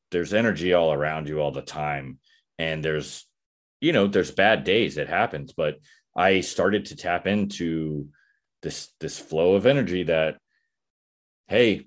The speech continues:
you're gonna have ups and downs, right? And th-, and those are gonna change. Like, you're gonna have some really high highs that you never got to experience as you grow, but you're also gonna have to learn different lows that might feel way lower than you've ever been before, but it's just, you've never been in that kind of low. Mm,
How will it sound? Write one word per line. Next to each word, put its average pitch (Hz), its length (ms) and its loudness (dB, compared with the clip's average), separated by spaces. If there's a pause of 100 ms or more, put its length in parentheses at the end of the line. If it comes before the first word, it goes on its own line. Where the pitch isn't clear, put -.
you're 87 120 -4
gonna 104 140 2
have 104 200 2
ups 101 180 0
and 90 100 -2
downs, 80 540 -4
right? 98 300 0
And 87 140 -4
th-, 104 180 4
and 87 160 0
those 135 200 4
are 92 60 -2
gonna 73 200 -4
change. 69 340 -8
Like, 76 160 -6
you're 101 80 -2
gonna 123 160 2
have 90 180 2
some 80 200 -6
really 87 200 2
high 85 220 2
highs 87 360 0
that 80 100 -6
you 80 100 -8
never 80 160 -6
got 78 160 -2
to 78 80 -6
experience 82 500 -6
as 78 280 -2
you 80 100 -4
grow, 76 520 0 (280)
but 95 80 -2
you're 87 200 0
also 90 300 0
gonna 87 120 -2
have 78 100 -4
to 80 80 -10
learn 78 240 -6
different 73 320 -6
lows 85 400 0
that 80 160 -4
might 107 180 0
feel 98 260 2
way 92 180 2
lower 95 280 2
than 95 140 -4
you've 92 140 -6
ever 90 180 -4
been 120 180 -2
before, 175 480 -4 (460)
but 95 80 0
it's 92 120 -6
just, 107 220 -2
you've 85 120 -2
never 78 200 -2
been 80 480 -2
in 76 180 -8
that 80 200 -4
kind 73 200 -8
of 67 120 -10
low. 92 340 2 (500)
Mm, 101 260 0